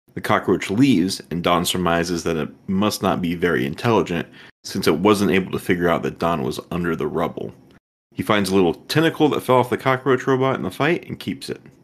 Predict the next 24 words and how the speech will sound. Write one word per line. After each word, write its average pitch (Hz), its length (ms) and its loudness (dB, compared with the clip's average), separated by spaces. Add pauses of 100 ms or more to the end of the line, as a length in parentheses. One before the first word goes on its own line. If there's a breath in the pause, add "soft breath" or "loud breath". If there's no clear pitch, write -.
(580)
Back 98 240 -2
in 95 60 2
his 90 160 -2
lair, 139 420 2 (420)
Don 95 300 4
lets 90 220 0
a - 40 -4
cockroach - 540 -2
run 95 240 -2
through 95 240 -6
Baxter's 92 440 -2
remains 98 520 -4
to 92 140 -8
see - 160 -4
if 85 100 -4
it - 60 -6
can 90 160 -4
replicate 90 480 -2
what 78 140 -2
the 73 80 -10
robot 104 400 4
cockroach - 540 -4
is 82 100 -10
doing. 50 380 -6